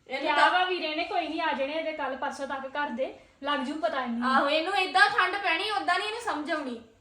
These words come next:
Speaker 1: ਅਕਲ ਹੀ ਨਹੀਂ ਹੈਗੀ ਇਹਨੂੰ, ਨਾ ਕਿਸੇ ਨਾਲ ਵਰਤਣ ਦਾ ਪਤਾ, ਨਾ ਕਿਸੇ ਨਾਲ ਬਹਿਣ ਖਲੋਣ ਦਾ ਪਤਾ। ਪਤਾ ਨਹੀਂ ਕਿੱਦਾਂ ਦੀ ਜਨਾਨੀ ਹੈ, ਕਿੱਥੇ ਪਲੀ ਹੈ।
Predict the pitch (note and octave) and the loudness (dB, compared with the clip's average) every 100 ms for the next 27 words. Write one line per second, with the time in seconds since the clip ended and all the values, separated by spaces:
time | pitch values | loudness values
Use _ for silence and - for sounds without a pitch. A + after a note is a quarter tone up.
0 | _ - C#4+ E4+ F#4+ F#4+ A4 F#4+ D#4 D4+ | _ -2 2 2 0 -2 0 -2 -2 -4
1 | D#4 E4 D#4+ D#4 D4+ - - D#4+ F4 D#4+ | -4 2 6 6 4 -2 -10 -4 0 0
2 | D#4+ D4 D4 C#4+ D4 D4+ D4+ D#4+ D#4+ D4 | 0 0 0 -2 0 0 0 0 2 0
3 | C#4+ D4+ D4 C4 A#3+ D4+ G4 E4+ D#4 C#4+ | 0 -2 -2 0 0 -2 -2 -2 0 -2
4 | C#4+ C#4 C#4 D#4+ A#3 C4 G#4 F#4+ F4+ F#4 | -2 -4 -4 -4 -6 -6 -2 0 0 -2
5 | F4+ F4 E4+ F#4 F#4+ F#4 E4 G4 F4 E4+ | 0 0 0 -2 -2 -4 -6 -6 -2 -2
6 | D4 D#4 | -2 -8